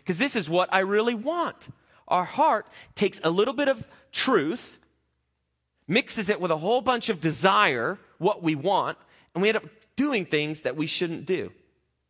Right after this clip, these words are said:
We all deal with that. It's a battle every single day. That's the defect. That's the sin factor. But what Jeremiah is doing here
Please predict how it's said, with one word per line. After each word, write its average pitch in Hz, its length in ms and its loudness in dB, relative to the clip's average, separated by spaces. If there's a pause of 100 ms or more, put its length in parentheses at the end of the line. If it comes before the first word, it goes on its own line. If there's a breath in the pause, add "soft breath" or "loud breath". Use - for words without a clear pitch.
(2250)
We 156 80 -2
all 190 120 0
deal 135 200 -2
with 92 80 -10
that. - 160 -10
It's - 120 -12
a 135 40 -4
battle 147 360 -2
every 147 360 -4
single 127 400 -6
day. - 260 -6 (960)
That's 139 200 -4
the 127 100 -8
defect. 123 580 -8 (1040)
That's 151 200 -6
the 139 80 -8
sin 170 300 -2
factor. - 480 -4 (1040)
But - 80 -8
what 143 160 -4
Jeremiah 220 460 0
is 143 180 -6
doing 143 420 -2
here 123 320 -2